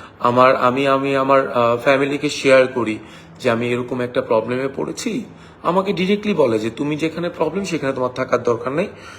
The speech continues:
তুমি দিয়ে দাও।" Then আমি তাদেরকে রিটার্ন করে দিই। এই সিচুয়েশনটা তারা কিন্তু আমাকে বলেও, আবারও বলে যে, "আমি, আহ, তুমি দেখো একটু ট্রাই করে।"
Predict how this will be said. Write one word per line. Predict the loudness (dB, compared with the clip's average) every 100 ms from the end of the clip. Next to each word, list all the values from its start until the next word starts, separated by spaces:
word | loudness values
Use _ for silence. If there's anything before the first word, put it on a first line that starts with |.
| -14
তুমি | -6 -2
দিয়ে | 2 2
দাও।" | 2 -4 -16 -20 -20 -20 -20 -20 -20 -20 -20 -20 -20 0
Then | 4 6
আমি | 6
তাদেরকে | 6 4 4 0
রিটার্ন | 2 2 2
করে | -2 -2
দিই। | -4 -12 -18 -20 -20 -20 -20 -20 -20 -20 -20 -20 -20 -20 -20 -20 -20 -20 -20 -20 -20 -20 -4
এই | 2 6 6
সিচুয়েশনটা | 6 4 4 4 4 2 2 0 0
তারা | 4 4
কিন্তু | 4 6
আমাকে | 6 8 6
বলেও, | 8 8 8 6 2 -10 -6
আবারও | 0 6 6
বলে | 6 0 -2
যে, | -4
"আমি, | -4
আহ, | -4 -4 2 2 0
তুমি | -6 -2
দেখো | 0 2 0
একটু | 0 -2
ট্রাই | 2 2 2
করে।" | -4